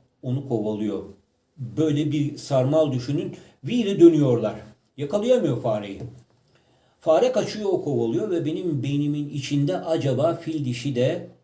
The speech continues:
bağ gibi şişer mi?" Bunu takmışım kafaya.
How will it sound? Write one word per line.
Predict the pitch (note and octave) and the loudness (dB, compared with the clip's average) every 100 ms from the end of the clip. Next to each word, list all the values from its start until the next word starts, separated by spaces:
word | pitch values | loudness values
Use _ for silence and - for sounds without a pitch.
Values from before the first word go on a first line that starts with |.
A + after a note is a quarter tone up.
| _ _ _ _ _ _ _ - | _ _ _ _ _ _ _ -20
bağ | - A2+ C3 F3 | -6 0 4 4
gibi | C3 A#2 - | 2 -2 -4
şişer | - B2 - B2 A2 | -6 -6 2 2 2
mi?" | G2 F#2 - - _ _ _ _ _ _ _ _ - | -4 -10 -14 -20 _ _ _ _ _ _ _ _ -6
Bunu | C#3 - | -4 -2
takmışım | C#3 B2 F3+ - B2 | -4 -8 -8 -4 -4
kafaya. | G#2+ G#2 G#2+ C#3+ F3+ | -4 -4 -2 0 -2